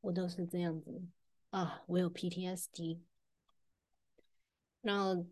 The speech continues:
在比较细腻的微显-，显微镜下面，嗯，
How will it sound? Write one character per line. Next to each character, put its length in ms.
在 260
比 240
较 500
细 420
腻 400
的 380
微 320
显-， 320
显 280
微 180
镜 300
下 240
面， 380
嗯， 480